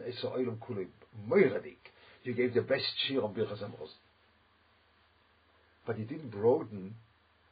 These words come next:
your, your dictionary on Koachas HaNefesh. You didn't. You became more of a maimin, which is a very good thing. But that guy opened up Hazonis Olam Kulo, he opened up in a very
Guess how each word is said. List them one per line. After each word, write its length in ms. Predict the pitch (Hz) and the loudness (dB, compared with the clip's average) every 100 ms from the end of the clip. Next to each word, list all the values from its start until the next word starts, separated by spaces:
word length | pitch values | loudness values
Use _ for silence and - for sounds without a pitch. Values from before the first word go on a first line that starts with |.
| 110 | -16
your, 500 | 101 107 95 87 78 _ _ _ _ _ _ 107 | -4 2 2 2 -6 _ _ _ _ _ _ -6
your 360 | 101 92 85 85 82 - _ _ | 0 0 0 -4 -10 -18 _ _
dictionary 760 | 156 - - 90 85 87 101 117 - _ _ _ _ - | -4 -4 -8 -8 -6 -4 -6 -8 -14 _ _ _ _ -8
on 160 | 113 110 | -6 -4
Koachas 360 | 117 107 107 | -4 -4 -2
HaNefesh. 420 | 135 143 - - | 2 2 0 -6
You 80 | 98 | -8
didn't. 320 | 156 139 95 - - _ _ _ _ _ _ _ _ _ _ | -6 -6 -8 -16 -20 _ _ _ _ _ _ _ _ _ _
You 60 | 113 | -6
became 340 | 113 143 139 | 0 2 2
more 260 | 120 139 120 | 4 6 4
of 100 | 120 | 2
a 60 | |
maimin, 420 | 117 127 135 107 - _ _ _ _ | 0 0 0 -2 -8 _ _ _ _
which 100 | - | -16
is 60 | - | -6
a 40 | |
very 180 | 98 95 | 0 0
good 200 | 101 101 - | 0 -8 -4
thing. 240 | 156 135 - - _ _ _ _ _ _ _ _ _ _ _ - - | -4 -4 -10 -20 _ _ _ _ _ _ _ _ _ _ _ -20 -2
But 180 | 127 123 | -2 2
that 280 | 139 135 | 2 2
guy 300 | 123 131 127 127 | 0 2 2 2
opened 340 | 117 131 127 123 | 2 2 2 0
up 160 | 113 | 0
Hazonis 600 | - 110 113 135 143 - | -4 0 4 4 4 0
Olam 360 | 110 117 120 113 | 2 4 2 0
Kulo, 260 | 143 131 | 0 0
he 80 | 107 | 2
opened 340 | 110 123 117 117 | 2 2 0 -2
up 160 | 113 | -2
in 80 | 107 | -4
a 60 | - | -2
very 440 | 107 117 131 | 0 2 0